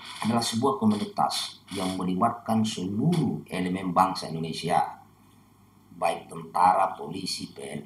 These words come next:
S, ya, eh, eh, semua suku, agama, ras, antar golongan,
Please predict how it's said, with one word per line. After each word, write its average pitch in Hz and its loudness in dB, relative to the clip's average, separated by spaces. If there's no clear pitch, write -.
S, - -8
ya, 92 0
eh, - -12
eh, - -6
semua 120 4
suku, 110 -2
agama, 92 4
ras, 95 2
antar 80 -4
golongan, 95 -2